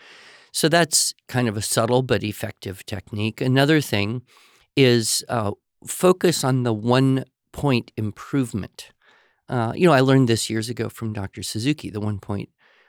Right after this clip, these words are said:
idea, which is you find one thing about the kid's writing that you really like,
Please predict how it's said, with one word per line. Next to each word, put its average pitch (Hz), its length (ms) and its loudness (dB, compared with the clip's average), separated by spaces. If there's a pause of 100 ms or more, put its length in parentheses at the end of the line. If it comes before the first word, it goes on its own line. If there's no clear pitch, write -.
(160)
idea, 107 760 -4 (200)
which 107 260 -10
is 110 200 -6
you 107 100 -8
find 107 460 -6
one 139 260 2
thing - 380 -10 (380)
about 101 300 -4
the - 80 -10
kid's 101 280 -8
writing 107 380 0
that 98 160 -8
you 98 120 -10
really 101 280 -8
like, - 560 -10